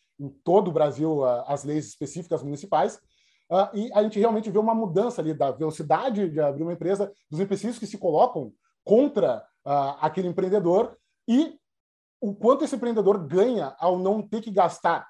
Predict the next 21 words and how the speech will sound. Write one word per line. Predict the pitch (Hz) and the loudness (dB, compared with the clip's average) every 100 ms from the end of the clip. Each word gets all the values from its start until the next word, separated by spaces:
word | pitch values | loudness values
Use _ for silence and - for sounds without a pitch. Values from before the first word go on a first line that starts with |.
| _ | _
cinquenta | - - 170 160 202 214 185 | -16 -8 -6 0 0 0 -4
por | 147 | -4
cento, | 165 160 | -6 -8
setenta | - 156 - 220 220 | -8 -10 -4 -2 -2
por | 175 | -4
cento | 165 165 | -6 -8
do | |
seu | - 175 | -6 -8
tempo | 165 156 156 202 196 _ _ | -4 -4 -4 -10 -14 _ _
lidando | 196 147 196 202 | -2 4 4 4
com | 196 | -2
o | |
Estado | 202 180 175 214 | -2 2 2 0
e | 220 | -10
sim | 202 202 | -4 -4
lidando | 214 151 190 196 240 - _ - | -4 2 2 2 -2 -12 _ -6
com | |
o | 285 | -4
seu | 294 | 2
próprio | 220 214 | 2 2
negócio. | 226 202 185 - | 4 6 6 2